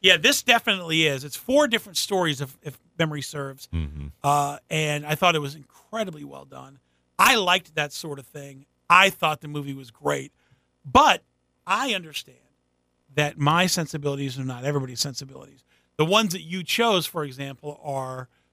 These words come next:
Speaker 1: the ones that a majority of
Speaker 2: They're
Speaker 1: people
Speaker 2: kinda
Speaker 1: that like horror
Speaker 2: mainstream.
Speaker 1: movies. Yeah,
Speaker 2: Yeah.
Speaker 1: it's very mainstream.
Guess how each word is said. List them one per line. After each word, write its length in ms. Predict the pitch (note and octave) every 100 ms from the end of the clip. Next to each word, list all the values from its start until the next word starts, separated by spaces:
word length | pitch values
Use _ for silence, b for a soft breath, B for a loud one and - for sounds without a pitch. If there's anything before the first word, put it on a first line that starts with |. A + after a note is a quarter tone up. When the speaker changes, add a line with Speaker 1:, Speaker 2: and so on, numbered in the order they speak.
| _
Speaker 1:
the 100 | D3+
ones 360 | C#3+ D3+ D3+ D#3 -
that 240 | C3+ C#3
a 60 | C3+
majority 480 | C3+ C3 C#3 C3+
of 60 | C3
Speaker 2:
They're 160 | - D#3
Speaker 1:
people 120 | E3
Speaker 2:
kinda 80 | C#3
Speaker 1:
that 60 | C#4
like 120 | -
horror 220 | - E3
Speaker 2:
mainstream. 100 | D#3 D3+
Speaker 1:
movies. 320 | C#3+ C#3+ -
Yeah, 140 | A3
Speaker 2:
Yeah. 40 | D#3
Speaker 1:
it's 80 | C3+
very 180 | F#3 E3+
mainstream. 400 | D3 - -